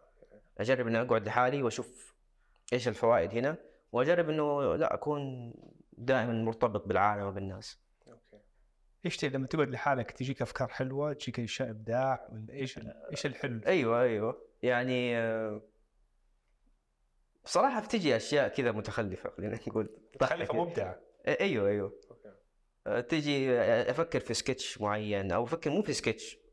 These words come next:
Speaker 1: في موقف لو صار بيني وبين أصحابي مثلًا، ولو كان قلت كذا،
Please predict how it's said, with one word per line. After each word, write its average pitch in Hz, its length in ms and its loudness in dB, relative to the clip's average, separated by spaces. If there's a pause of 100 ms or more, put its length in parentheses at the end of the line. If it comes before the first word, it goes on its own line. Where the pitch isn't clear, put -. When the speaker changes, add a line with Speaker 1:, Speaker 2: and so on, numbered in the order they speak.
(140)
Speaker 1:
في 135 100 -2
موقف 139 400 2
لو 113 80 2
صار 131 180 2
بيني 139 340 2
وبين 113 160 2
أصحابي - 420 -2 (100)
مثلًا، - 280 -8 (560)
ولو 117 140 2
كان 135 260 0
قلت 135 260 0
كذا، 80 180 -4